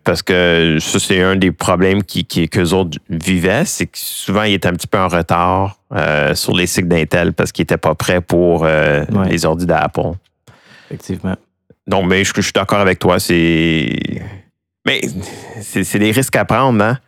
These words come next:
Speaker 1: Euh, ils ont pris beaucoup de risques dans, dans le passé, puis à date, euh, ça, ça, ça a été payant pour eux autres.
Speaker 2: Mais je me
Speaker 1: Donc,
Speaker 2: ques-,
Speaker 1: sont
Speaker 2: je me questionne si tu pourrais avoir le même niveau de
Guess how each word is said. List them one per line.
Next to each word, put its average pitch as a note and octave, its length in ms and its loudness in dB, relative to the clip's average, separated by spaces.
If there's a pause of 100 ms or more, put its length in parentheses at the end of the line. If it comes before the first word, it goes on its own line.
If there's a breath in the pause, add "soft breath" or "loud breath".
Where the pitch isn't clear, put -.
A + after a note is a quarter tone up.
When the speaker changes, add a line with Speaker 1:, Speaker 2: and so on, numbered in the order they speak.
(440)
Speaker 1:
Euh, F2 140 4
ils F#2 120 4
ont F#2+ 80 2
pris - 140 -2
beaucoup A2+ 240 2
de A2+ 80 2
risques A#2+ 300 0
dans, F#2 520 4
dans F#2 120 4
le F2+ 80 2
passé, F#2 480 2
puis F2 260 0
à E2 80 2
date, G2 340 0
euh, E2 380 2 (1000)
ça, - 160 -8
ça, - 180 -10
ça - 140 -4
a - 20 2
été E2+ 220 0
payant F#2 260 0
pour F2+ 180 2
eux E2+ 140 2
autres. F2 340 0
Speaker 2:
Mais - 60 -2
je F#2+ 80 -2
me D3 80 0
Speaker 1:
Donc, - 120 2
Speaker 2:
ques-, G#2 40 2
Speaker 1:
sont E2 400 -2
Speaker 2:
je G2+ 80 -4
me G#2 80 0
questionne A#2+ 460 0
si - 200 -2
tu - 120 -12
pourrais G2+ 260 2
avoir G2+ 380 4
le F#2+ 160 4
même G2+ 400 2
niveau G2 400 0
de - 60 -6